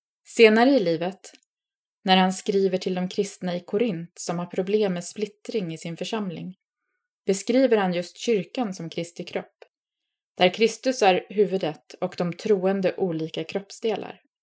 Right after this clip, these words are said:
Så nära hör vi ihop i Jesus.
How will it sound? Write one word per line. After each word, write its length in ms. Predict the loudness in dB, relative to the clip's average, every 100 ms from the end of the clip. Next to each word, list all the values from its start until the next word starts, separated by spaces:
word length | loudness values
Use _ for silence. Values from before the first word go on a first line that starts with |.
| _ _ _ _ _
Så 360 | -10 2 6 6
nära 400 | 6 4 2 2
hör 160 | 2
vi 220 | 0 0
ihop 380 | 0 -2 -6 _
i 40 | -4
Jesus. 520 | -4 -4 -12 -14